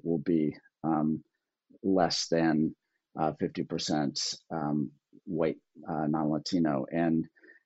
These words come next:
and I think that you just can't continue to have the types of animus in a, in a state like Texas, uh, is diverse and, and big. And, um, you know,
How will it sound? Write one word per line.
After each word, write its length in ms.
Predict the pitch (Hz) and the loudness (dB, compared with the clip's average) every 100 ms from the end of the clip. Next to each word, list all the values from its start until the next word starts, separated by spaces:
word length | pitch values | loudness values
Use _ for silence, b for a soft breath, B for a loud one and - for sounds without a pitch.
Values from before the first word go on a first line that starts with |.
| - | -2
and 120 | 92 | 2
I 80 | 101 | 4
think 260 | 101 127 - | 6 4 4
that 120 | 92 | 4
you 140 | 101 | 4
just 360 | 98 104 - - _ - | 6 4 2 -12 _ 4
can't 300 | 104 92 - _ - | 6 6 0 _ -2
continue 480 | 90 87 95 92 82 | 0 2 4 4 4
to 100 | 80 | 0
have 440 | 85 82 82 78 76 - _ | 2 2 2 0 -6 -18 _
the 80 | 90 | -4
types 460 | 82 95 87 - - | -2 -2 -2 -2 -2
of 320 | 78 80 78 - _ _ _ _ - | 0 0 -4 -10 _ _ _ _ 0
animus 680 | 95 92 87 82 78 - - | 4 6 6 4 2 -2 0
in 120 | 80 | 2
a, 140 | 76 - | 2 -2
in 120 | 80 76 | -4 -4
a 40 | |
state 400 | - 87 82 78 _ _ | -2 2 2 2 _ _
like 240 | 80 82 - | 0 0 -2
Texas, 720 | - 78 - - 71 - - - | -4 -4 -2 0 0 -2 -8 -6
uh, 240 | 82 - 87 | -6 -4 -4
is 200 | 78 - | -6 -6
diverse 460 | 78 85 82 78 | -4 0 0 0
and, 300 | 73 73 76 - | -4 -2 -2 -6
and 180 | 82 78 | -6 -4
big. 300 | 82 78 76 | 0 0 0
And, 220 | 78 71 - b b b - 87 | 0 -2 -4 b b b -6 0
um, 360 | 80 73 69 - _ - - _ _ - 107 - - | 2 4 2 -4 _ -10 -10 _ _ -16 -16 -18 -4
you 120 | |
know, 80 | 95 | -2